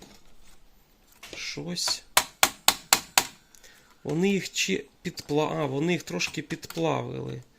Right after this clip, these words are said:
Оці кінцівки. Чи вони самі якось від нагріву підплавились, я не розумію.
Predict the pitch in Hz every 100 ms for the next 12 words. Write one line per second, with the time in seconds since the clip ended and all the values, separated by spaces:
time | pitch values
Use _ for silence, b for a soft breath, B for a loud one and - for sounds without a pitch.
0 | B B B B B - 135 - 139 -
1 | 139 127 - 202 226 - - 127 - -
2 | 151 156 170 147 - - - 151 165 156
3 | 156 - 147 - - b b b b b
4 | b - 147 151 151 135 139 143 143 139
5 | - - - 139 139 135 135 131 135 143
6 | 147 151 143 139 131 135 135 - -